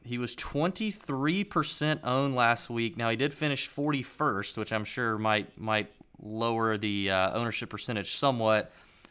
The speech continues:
But people like to play Byung-Hun An, as do I. Uh, so I don't, I don't really know that the ownership percentage is gonna drop, you know, really, really low. I do think it's gonna take a hit.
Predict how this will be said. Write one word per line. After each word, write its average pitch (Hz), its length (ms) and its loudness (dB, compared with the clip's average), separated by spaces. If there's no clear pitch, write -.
But 127 160 0
people 180 300 2
like 156 220 6
to 160 80 -2
play 147 260 4
Byung-Hun 139 440 2
An, 135 220 4
as 190 220 8
do 123 180 -2
I. 104 280 4
Uh, 123 220 6
so - 160 4
I 151 60 10
don't, 180 180 4
I 156 80 8
don't 190 160 6
really 160 240 4
know 147 240 6
that 135 200 -2
the 113 400 -2
ownership 131 420 -2
percentage 123 460 -2
is 107 100 -6
gonna 113 180 -2
drop, 107 480 6
you 113 140 -4
know, 92 320 -2
really, 123 480 2
really 92 260 -4
low. 87 340 -4
I 104 100 -4
do 107 120 -6
think 98 160 -6
it's - 80 -10
gonna 92 160 -8
take 90 220 -10
a 87 40 -12
hit. 98 320 -4